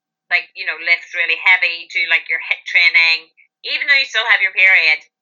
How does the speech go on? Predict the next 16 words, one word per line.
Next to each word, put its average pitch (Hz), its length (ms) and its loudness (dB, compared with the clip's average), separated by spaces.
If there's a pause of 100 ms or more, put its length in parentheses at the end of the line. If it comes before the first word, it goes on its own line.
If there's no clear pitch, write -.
it 196 120 0
would 190 80 -8
be 202 120 -4
more 208 280 -2
like 185 320 2
lifting, 180 640 -2 (400)
being 190 140 -6
able 185 220 -2
to 180 120 -16
lift 165 280 0
really 170 200 -2
heavy 190 320 2
because 165 520 -4
you've 175 180 -20
so 175 100 -10
much, - 320 -6